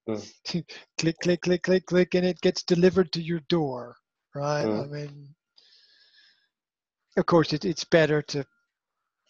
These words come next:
Speaker 2: do your own thinking <laughs> about all of these things. But, uh, really, it's, uh, e-, e-, it's like everything is on a plate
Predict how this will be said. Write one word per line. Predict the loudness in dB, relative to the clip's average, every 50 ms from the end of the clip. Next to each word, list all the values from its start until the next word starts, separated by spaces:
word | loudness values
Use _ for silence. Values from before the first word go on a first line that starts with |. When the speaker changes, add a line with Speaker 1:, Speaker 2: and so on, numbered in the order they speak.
| _ _ _ _ _ _ _ _ _ _ -20 _ _ _ _ _ _ 2
Speaker 2:
do | 2
your | 4 4 4 2 4
own | 4 4 2 0
thinking | -2 -6 -8 -8 -8 -8 -8 -8 -8 -8 -12 -18 _ -14 -12 -12 -12 -12 -14 -16 -18 -18 -20 _ _
<laughs> | _ -20 -18 -18 -16 -16 -16 -16 -14 -14 -14 -4 -2
about | 0 2 4 4
all | 6 6 6 4
of | 2 2
these | 0 -4 -4 -2
things. | -2 -2 -2 -2 -4 -6 -8 -8 -8 -8 -10 -12 _ _ _
But, | 0 0 0 0 0 0
uh, | 0 2 2 2 0 0 0 0 -2 -2 -4 -6 -8 -14 _ _ _ _ _ _ _ _ _ _ _ _ _ _ _ _ _ _ _ _ _ _ _ _ _ _ _ _ _ _ _ _ _
really, | -2 0 2 2 0 0 -2 -4
it's, | -8 -8 -8 -4 -4 -2 -2
uh, | 0 0 0 0 0 -2 -4 -4 -6 -8 -8 -12 -16 _ _ _ _ _ _ _ _ _ _ _ _ _ -20 _ _ _ _ _ _ _ _ _ _ _ _ _ _ _ -2
e-, | 0
e-, | 0 0 0 -2 -4 -4 _ -10 -10 -8 -4
it's | -4 -6 0 0
like | 0 2
everything | 4 6 8 8 8 8 8 6
is | 8 8
on | 8 6
a | 6
plate | 4 _ 0 4 6 6 6 6 2 -6 -12 -12